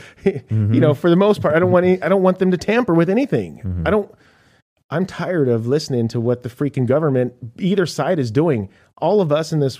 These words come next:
Speaker 1: this country has a lot more important things to sit there and watch that soap opera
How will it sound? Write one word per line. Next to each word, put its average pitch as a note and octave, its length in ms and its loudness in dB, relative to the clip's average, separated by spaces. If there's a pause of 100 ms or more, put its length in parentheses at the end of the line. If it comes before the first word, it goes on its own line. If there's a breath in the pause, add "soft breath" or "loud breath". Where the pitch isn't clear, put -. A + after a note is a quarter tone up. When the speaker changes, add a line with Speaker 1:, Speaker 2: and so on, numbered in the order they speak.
(100)
Speaker 1:
this C#3 180 -2
country D3+ 400 -4
has G#2+ 200 -4
a - 340 -14
lot F#3+ 200 -2
more F#3 140 0
important D#3 380 -2
things A2+ 320 0
to B2+ 60 -8
sit A#2+ 240 -4
there D3+ 100 0
and C3+ 80 -2
watch C3 220 -6
that B2+ 160 -2
soap C#3+ 320 -2
opera C3+ 460 0